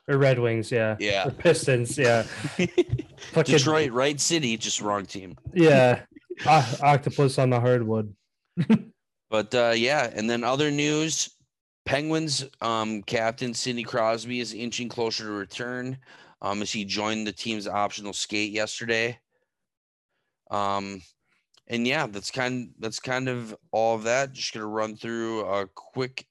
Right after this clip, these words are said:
Speaker 2: few things here. Connor McDavid, A K A McJesus, leading the league still with points, thirteen. Alex Ovechkin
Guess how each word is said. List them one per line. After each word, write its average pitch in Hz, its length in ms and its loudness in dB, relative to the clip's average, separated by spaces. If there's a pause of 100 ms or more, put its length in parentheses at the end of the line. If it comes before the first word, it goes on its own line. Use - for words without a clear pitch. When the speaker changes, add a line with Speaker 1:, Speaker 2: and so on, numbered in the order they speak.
(120)
Speaker 2:
few 123 260 -4
things 123 440 -6
here. 160 320 -2 (400)
Connor 147 420 2
McDavid, 147 640 0
A 131 200 -2
K 135 340 -2
A 139 60 0
McJesus, 139 920 -4 (160)
leading 110 460 0
the 113 80 -2
league 123 320 -2
still 131 320 -2
with 117 160 -6
points, 139 400 -2
thirteen. 135 800 -4 (440)
Alex 131 360 0
Ovechkin 117 720 -4